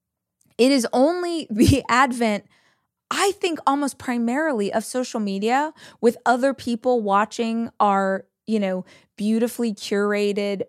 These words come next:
manicured slideshow of life that has convinced us that every single thing that we do is supposed to be perfect and beautiful and successful at all times.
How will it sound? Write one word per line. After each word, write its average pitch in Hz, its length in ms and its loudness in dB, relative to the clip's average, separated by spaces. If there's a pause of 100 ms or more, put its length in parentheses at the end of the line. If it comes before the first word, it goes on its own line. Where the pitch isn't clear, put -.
manicured 202 680 -2
slideshow 190 680 -2
of 180 180 -2
life 190 540 -2 (260)
that 240 160 4
has 226 160 -2
convinced 254 540 -2
us 202 260 2
that 214 220 -4
every 262 300 2
single 233 360 -4
thing 247 300 -4
that 196 100 -6
we 202 100 -4
do 262 220 -2
is 285 80 -4
supposed 202 360 -6
to - 40 -20
be 196 100 -4
perfect 220 460 -4
and 190 120 -4
beautiful 202 380 -4
and 185 140 -4
successful 185 560 -4
at 180 60 -2
all 180 140 -2
times. - 560 -8